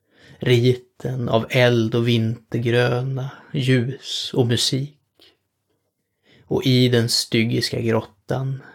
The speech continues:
såg jag dem utföra riten och tillbe den sjukliga pelaren av flammor och kastade i vattnet nävar av det som klämts ut från den viskösa vegetationen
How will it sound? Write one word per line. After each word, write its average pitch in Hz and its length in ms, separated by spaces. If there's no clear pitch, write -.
såg 117 320
jag 110 80
dem 110 140
utföra 120 680
riten 135 540
och - 240
tillbe 120 680
den 127 160
sjukliga 120 760
pelaren 113 680
av - 60
flammor 117 640
och - 320
kastade - 600
i 113 80
vattnet - 640
nävar 120 1000
av 117 180
det 117 180
som 123 220
klämts 110 600
ut 113 680
från 110 180
den 107 280
viskösa 113 1000
vegetationen 120 1120